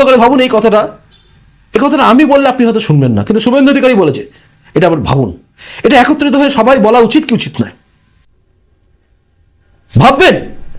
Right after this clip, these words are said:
ভেবে যুক্তি দিয়ে, যুক্তি দিয়ে উত্তর দেবেন, কিন্তু এমনি বলবেন না,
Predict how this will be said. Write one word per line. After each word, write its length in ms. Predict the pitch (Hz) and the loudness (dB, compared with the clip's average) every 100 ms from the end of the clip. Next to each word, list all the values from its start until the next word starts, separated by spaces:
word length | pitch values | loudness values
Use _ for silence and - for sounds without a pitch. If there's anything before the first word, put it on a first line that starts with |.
| - | -2
ভেবে 220 | - 254 262 262 | 0 2 2 0
যুক্তি 240 | 269 302 | 0 0
দিয়ে, 160 | 226 156 - 151 | 0 -2 0 2
যুক্তি 240 | 359 359 | 4 4
দিয়ে 140 | 339 311 | 4 2
উত্তর 160 | 285 208 | 2 0
দেবেন, 180 | 208 165 131 | 0 0 -2
কিন্তু 200 | 90 87 - _ - 151 | -4 -8 -16 _ -2 2
এমনি 160 | 262 214 | 2 2
বলবেন 220 | 165 151 | 2 0
না, 60 | 101 | -4